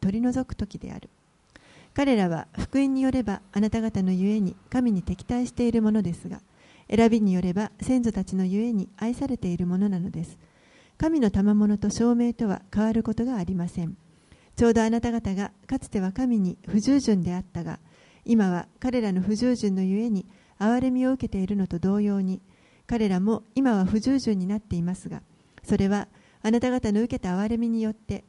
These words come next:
今や彼ら自身も憐れみを受けるためなのです。なぜなら、神はすべての人を憐れもうとして、すべての人を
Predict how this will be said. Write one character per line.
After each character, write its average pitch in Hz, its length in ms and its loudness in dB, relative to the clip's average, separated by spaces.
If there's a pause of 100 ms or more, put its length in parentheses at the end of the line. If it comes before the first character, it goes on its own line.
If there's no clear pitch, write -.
(100)
今 214 180 2
や 180 140 -2
彼 269 220 -4
ら 220 100 -2
自 220 140 -4
身 247 220 0
も 175 220 0 (160)
憐 208 180 2
れ 214 100 2
み 214 200 0
を 262 80 -2
受 - 120 -8
け 254 140 -4
る 208 100 -2
た 175 140 -6
め 208 100 -2
な 196 120 -4
の 175 100 -6
で 170 140 -10
す。 - 120 -16 (540)
な 220 100 0
ぜ 208 100 0
な 185 120 0
ら、 180 200 -4 (140)
神 240 280 2
は 208 60 0
す 240 120 -6
べ 302 120 -2
て 254 120 -4
の 214 100 0
人 254 260 -2
を 220 60 0
憐 214 240 0
れ 240 100 0
も 240 140 0
う 226 60 -2
と 180 120 -6
し - 80 -8
て、 - 200 -12 (420)
す - 140 0
べ 226 80 4
て 196 120 0
の 190 100 0
人 240 300 -2
を - 100 -4